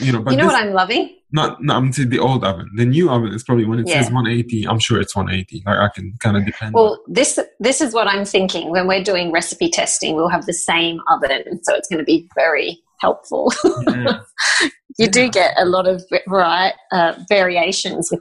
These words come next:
Speaker 2: ovens, don't you? And
Speaker 1: Yep.
Speaker 2: that's why I guess in recipes you've gotta give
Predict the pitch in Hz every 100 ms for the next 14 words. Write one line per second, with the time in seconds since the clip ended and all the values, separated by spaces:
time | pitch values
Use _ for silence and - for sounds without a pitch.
0 | - 180 180 165 170 180 185 175 170 170
1 | _ _ - - 180 - - 180 170 170
2 | 160 156 190 175 180 - - 170 170 175
3 | 175 175 170